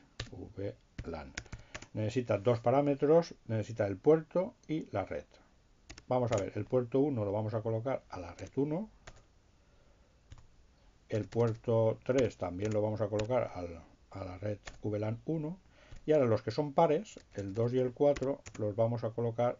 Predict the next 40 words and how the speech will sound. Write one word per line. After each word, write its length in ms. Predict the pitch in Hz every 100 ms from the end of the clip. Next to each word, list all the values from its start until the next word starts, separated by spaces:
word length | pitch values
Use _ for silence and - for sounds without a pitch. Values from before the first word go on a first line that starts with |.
| -
en 80 | 101
la 100 | 90
red 200 | 98 90 -
dos. 320 | - - - - _ _ _ - - _ -
El 200 | - -
dos 440 | 123 131 135 139 - - _ _ -
y 80 | 92
el 100 | - -
cuatro 420 | 123 120 117 123
también 300 | 107 87 87
a 80 | 82
la 80 | 71
red 160 | - - -
dos. 220 | - - - - - - -
Si 120 | -
ahora 160 | 139 165
volvemos 420 | 147 147 147 143
a 320 | 135 135 131
ejecutar 400 | 120 123 127 139
el 80 | 110
comando 540 | 104 113 123 113 95
V 340 | - 110 117 - - -
lan 320 | 120 123 117
print, 440 | 117 165 147 175 - - - - -
veréis 340 | 120 127 135 -
que 280 | 139 143 -
ya 180 | 123 117
se 80 |
han 100 | 123
distribuido 460 | 117 113 117 113 117
los 160 | 107 -
puertos. 440 | 92 82 92 -
El 120 | 107
cinco 300 | - 139 139
y 60 | 135
el 120 | 127
seis 200 | 151 131
los 160 | 104 -
hemos 220 | 110 113
dejado 420 | 117 135 127 -